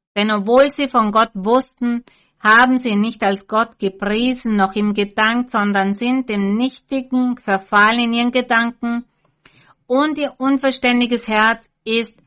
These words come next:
verfinstert. Das hat die Menschheit gemacht. Sie haben sich von Gott abgewendet. Sie haben Gott nicht verherrlicht, seine Gebote nicht befolgt.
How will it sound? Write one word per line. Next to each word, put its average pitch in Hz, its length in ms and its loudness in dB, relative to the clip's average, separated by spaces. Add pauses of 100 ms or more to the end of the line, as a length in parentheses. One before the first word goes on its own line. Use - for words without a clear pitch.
(140)
verfinstert. 233 920 -4 (840)
Das 254 420 0
hat 220 200 -2
die 226 80 -4
Menschheit 208 500 0
gemacht. 165 460 -6
Sie 208 160 -4
haben 240 380 2
sich 247 260 -6
von 196 180 -4
Gott 208 300 -4
abgewendet. 175 800 -4
Sie 208 100 -8
haben 220 360 -4
Gott 247 280 0
nicht 208 280 -2
verherrlicht, 202 760 -2 (600)
seine 247 400 0
Gebote 226 540 -4
nicht 220 420 -2
befolgt. 220 600 -4